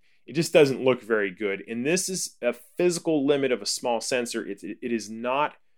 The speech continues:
absorbing, uh, as much light as something that a, a large full frame sensor would. So the physical surface area, it runs into problems with the interpolation of colors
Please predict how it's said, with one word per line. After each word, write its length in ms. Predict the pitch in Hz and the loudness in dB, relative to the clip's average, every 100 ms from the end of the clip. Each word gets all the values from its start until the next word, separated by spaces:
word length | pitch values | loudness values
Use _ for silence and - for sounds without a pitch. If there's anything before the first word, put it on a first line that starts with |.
| _ _ | _ _
absorbing, 920 | 123 127 113 120 135 156 131 104 98 104 _ _ _ _ _ _ | -8 -6 -6 0 4 4 4 -2 -4 -10 _ _ _ _ _ _
uh, 180 | 120 110 - | -6 -4 -4
as 200 | 110 113 | -8 -4
much 360 | 123 147 - 120 | 0 0 0 0
light 280 | 139 131 120 | 4 4 2
as 200 | 113 - | -4 -4
something 480 | 120 113 110 107 104 _ _ _ | -4 -4 -8 -8 -14 _ _ _
that 180 | 117 107 | -4 -2
a, 160 | 104 - 101 | -2 -4 -8
a 80 | |
large 580 | 104 107 123 135 127 - - | -6 0 4 4 2 -4 -16
full 340 | - 196 226 | -8 -4 -4
frame 300 | - 143 107 | -2 -4 -2
sensor 340 | - 101 - | -2 -2 -4
would. 180 | 98 87 | -10 -10
So 120 | - | -10
the 80 | 98 | -14
physical 540 | - - 180 180 180 147 | -16 0 0 0 -4 -4
surface 720 | - - 170 175 175 147 - | -4 -4 -2 -2 -2 -6 -4
area, 520 | 117 107 104 98 95 - _ _ _ _ _ | -2 0 0 -2 -4 -10 _ _ _ _ _
it 220 | - 143 | -6 -2
runs 360 | 120 147 170 175 | 0 2 0 -2
into 180 | 175 | -4
problems 960 | 170 _ 185 190 156 107 98 101 - - _ _ | -6 _ -6 -2 -2 -2 -4 -6 -10 -10 _ _
with 380 | 131 131 127 - | -6 2 2 2
the 120 | 113 - | -8 -4
interpolation 840 | 147 160 - 151 139 131 - 139 | -4 -4 -8 -4 0 0 -2 -6
of 240 | 127 - - - | -8 -12 -20 -20
colors 840 | - - 139 151 190 196 - - | -4 2 4 2 0 -4 -6 -10